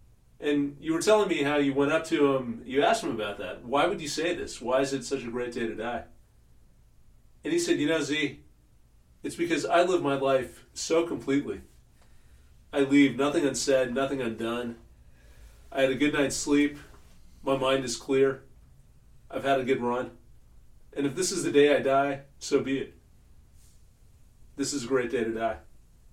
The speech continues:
And it's so different from how we normally think about death. Normally, we're anxious about it. We're fearful.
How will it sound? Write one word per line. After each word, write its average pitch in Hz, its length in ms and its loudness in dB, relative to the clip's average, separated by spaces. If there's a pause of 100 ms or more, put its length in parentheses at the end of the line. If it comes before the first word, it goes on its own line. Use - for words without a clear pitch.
(640)
And 151 120 2
it's 170 120 6
so 175 120 4
different 160 520 0
from 131 140 -4
how 127 200 0
we 123 120 -6
normally 131 440 0
think 135 180 -2
about 104 280 -4
death. 120 400 -2 (1500)
Normally, 151 640 2 (180)
we're 139 180 4
anxious 143 440 -2
about 110 260 -4
it. 113 100 -4
We're 120 120 -6
fearful. - 640 0